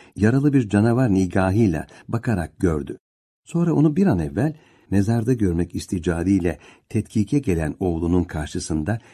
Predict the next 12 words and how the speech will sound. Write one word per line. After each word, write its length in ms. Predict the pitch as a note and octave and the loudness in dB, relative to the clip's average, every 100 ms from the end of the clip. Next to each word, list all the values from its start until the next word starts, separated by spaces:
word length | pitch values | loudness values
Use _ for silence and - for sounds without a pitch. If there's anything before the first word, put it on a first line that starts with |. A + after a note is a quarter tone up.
| - _ | -20 _
hiddetinden 640 | B2+ A#2+ D3 D3 D3 D3+ C3+ - _ - | -2 2 2 4 4 2 -2 -8 _ -8
o 100 | A#2 | -8
soluk 380 | - A2 A#2+ - | -4 -4 -6 -6
çehre 300 | F2 D#2 D2+ | -8 -6 -6
kızarıyor, 580 | F2 G2 A2 C#3+ D#3 - _ _ - | -2 0 2 0 -2 -10 _ _ -4
bir 100 | B2 | -2
şey 200 | - C#3 | 0 -2
söylemek 440 | - F#2 F#2 F2 | -2 -2 -2 -2
isteyip 460 | F#2 - A2+ D3+ - _ | -4 -2 2 2 -2 _
muvaffak 460 | G2 F#2+ G2 G#2 - | -4 -4 -4 -8 -6
olamayan 560 | F#2+ A2+ G2 D#2+ D#2 D2+ | -2 0 0 0 -4 -4
dudaklar 540 | E2+ F#2+ - C#3 | -4 -6 -4 -4